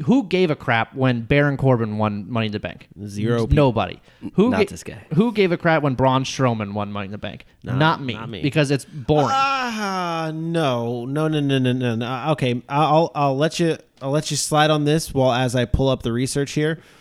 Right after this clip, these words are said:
Speaker 2: But I'm pretty sure you and Cody were all over the Braun Strowman winning
Speaker 1: I hated
Speaker 2: Money in
Speaker 1: it.
Speaker 2: the Bank. Okay, we'll
Speaker 1: No,
Speaker 2: see.
Speaker 1: because I wanted Finn to win.
Speaker 2: We'll see.
Speaker 1: <laughs> Braun
Speaker 2: We'll see.
Speaker 1: Strowman didn't need it.
Speaker 2: We'll see.
Speaker 1: Um, I think let him grow with the briefcase, groom him to be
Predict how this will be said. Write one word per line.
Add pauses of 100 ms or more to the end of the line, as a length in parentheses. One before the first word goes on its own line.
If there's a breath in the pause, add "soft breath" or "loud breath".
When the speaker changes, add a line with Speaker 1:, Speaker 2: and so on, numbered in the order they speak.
Speaker 2:
But
I'm
pretty
sure
you
and
Cody
were
all (160)
over
the
Braun
Strowman
winning
Speaker 1:
I
hated
Speaker 2:
Money
in
Speaker 1:
it.
Speaker 2:
the
Bank. (100)
Okay,
we'll
Speaker 1:
No,
Speaker 2:
see.
Speaker 1:
because
I
wanted
Finn
to
win. (160)
Speaker 2:
We'll
see.
Speaker 1:
<laughs>
Braun
Speaker 2:
We'll
see.
Speaker 1:
Strowman
didn't
need
it.
Speaker 2:
We'll
see. (300 soft breath)
Speaker 1:
Um, (880)
I
think
let
him
grow
with
the
briefcase,
groom
him
to
be